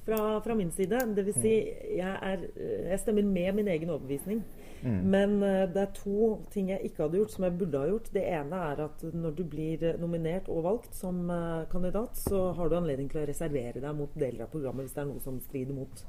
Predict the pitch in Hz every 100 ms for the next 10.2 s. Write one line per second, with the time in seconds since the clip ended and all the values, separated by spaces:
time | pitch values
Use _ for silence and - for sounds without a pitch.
0 | - - 107 90 104 156 147 143 143 151
1 | - 156 151 - 147 147 147 151 147 147
2 | 147 151 151 143 131 131 135 135 - 175
3 | 160 - - - 165 165 135 - 175 -
4 | - - - - 85 - - - 175 190
5 | 214 185 190 180 165 147 156 143 147 156
6 | 147 123 113 127 160 175 160 156 151 151
7 | 147 139 113 165 160 131 151 175 - 156
8 | 156 160 143 123 127 175 285 240 - 175
9 | 185 175 170 170 175 156 - 185 170 165
10 | 139